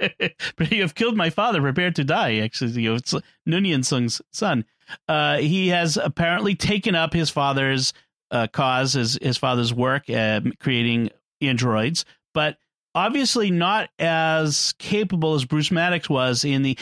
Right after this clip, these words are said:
he can create the bodies, but Maddox was all about the positronic brain, and that's where he had, you know, uh, Maddox had the,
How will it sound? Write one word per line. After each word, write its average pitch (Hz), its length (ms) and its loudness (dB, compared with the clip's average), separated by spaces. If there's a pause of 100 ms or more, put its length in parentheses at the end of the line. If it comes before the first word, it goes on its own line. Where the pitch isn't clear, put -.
he 196 120 0
can 190 140 0
create 190 200 0
the 160 60 0
bodies, 160 580 0
but 143 140 -2
Maddox 156 380 0
was 135 120 2
all 135 180 2
about 127 240 0
the 117 140 -2 (160)
positronic 120 600 0
brain, 110 380 2 (240)
and 113 120 0
that's 120 240 -2
where 117 140 0
he 117 220 0
had, 110 260 0 (280)
you 127 180 -2
know, 101 60 -6 (100)
uh, 110 80 -6 (140)
Maddox 120 400 -2
had 110 200 -2
the, 107 220 -2